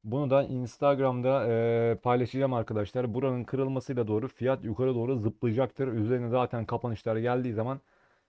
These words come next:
Buraya da bir tane alarm kuruyorum. Bu alarmla beraber beni Instagram'dan, e, beş tane takipçiyi etiketleyen kişiye buradaki alarmdan dolayı direkt ben özelden mesaj atacağım. Artık bundan sonra böyle yapacağım arkadaşlar.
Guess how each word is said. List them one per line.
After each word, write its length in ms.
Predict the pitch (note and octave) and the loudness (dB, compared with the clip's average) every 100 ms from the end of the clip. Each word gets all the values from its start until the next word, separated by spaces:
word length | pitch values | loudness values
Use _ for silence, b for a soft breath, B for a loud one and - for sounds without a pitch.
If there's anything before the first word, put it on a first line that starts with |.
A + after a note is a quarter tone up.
| b _ | b _
Buraya 260 | A#2 C#3+ C3+ | 2 4 4
da 80 | B2+ | 2
bir 60 | |
tane 180 | C#3 B2+ | 0 0
alarm 340 | A#2+ B2+ C#3+ | 2 4 4
kuruyorum. 460 | C3 B2+ B2 C3 C3 | 0 0 0 0 -4
Bu 40 | - | 0
alarmla 500 | C#3+ C#3 C3+ A#2 A2 | 2 2 2 0 2
beraber 500 | C3+ B2 A2 B2 A#2 | 2 2 2 0 -2
beni 200 | B2+ C3 | -2 -4
Instagram'dan, 840 | A#2 - C3+ A#2+ A2+ G#2+ A2 A#2+ | -4 -2 0 0 -2 -2 -6 -6
e, 460 | A2+ A2 G#2+ A2 G#2+ | -2 0 2 0 0
beş 220 | B2+ C3 | -2 -4
tane 240 | A#2 G#2+ G#2 | -6 -6 -4
takipçiyi 800 | B2 B2 - A2+ - A#2+ G#2+ - | -4 -4 -8 -16 -6 -2 -2 -2
etiketleyen 680 | A2 - - B2 - A2+ G#2 | -8 -6 -4 -4 -2 -2 -4
kişiye 460 | - B2 G#2+ A2 D3 _ _ _ _ _ _ _ _ _ _ _ | -8 -8 -4 -4 -4 _ _ _ _ _ _ _ _ _ _ _
buradaki 440 | G#2 C#3 C3 A#2+ A2 | -4 0 0 -2 -2
alarmdan 680 | C3 C3 B2 A2+ B2+ C3 | 0 2 2 0 -2 -2
dolayı 360 | A2 G#2 A#2+ A#2 | 0 0 -2 -2
direkt 300 | B2+ A#2+ G#2 | -2 -2 -4
ben 160 | A2+ G#2+ | -4 -2
özelden 480 | A2 A2+ G#2 A#2 | 0 0 2 0
mesaj 340 | A#2+ G#2+ - G#2+ | -2 -4 -2 -2
atacağım. 340 | G2 F#2 A2+ - | -4 -4 -4 -2
Artık 400 | B2 A2+ C3 G#2+ | -4 -2 -6 -6
bundan 340 | A2+ A#2 A#2+ | -6 -6 -8
sonra 280 | A2+ A2 G#2 | -6 -6 -2
böyle 200 | A#2+ A#2+ | -2 -2
yapacağım 300 | G#2 - G2 | -2 -4 -4
arkadaşlar. 560 | F#2+ G#2 G2+ F2+ B2 | -4 -6 -6 -6 -8